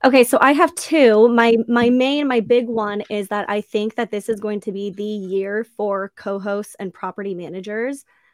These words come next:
I think with the rise of P M Ss and more technology, a lot of people were going into self-management,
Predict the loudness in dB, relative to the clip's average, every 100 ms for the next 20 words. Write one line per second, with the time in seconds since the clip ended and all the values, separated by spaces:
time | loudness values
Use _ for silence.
0 | -12 -12 -4 -4 -4 -4 -4 -2 -2 -2
1 | -2 -2 -4 -4 -6 _ _ _ _ -4
2 | -2 -2 -4 -4 -4 -4 -6 -6 -8 -12
3 | -10 -8 -8 -8 -6 -6 -8 -8 -8 -10
4 | -12 -10 -8 -8 -8 -8 -10 -10 -10 -10
5 | -12 -14 -12 -14 -12 -14 -12 -12 -8 -8
6 | -6 -8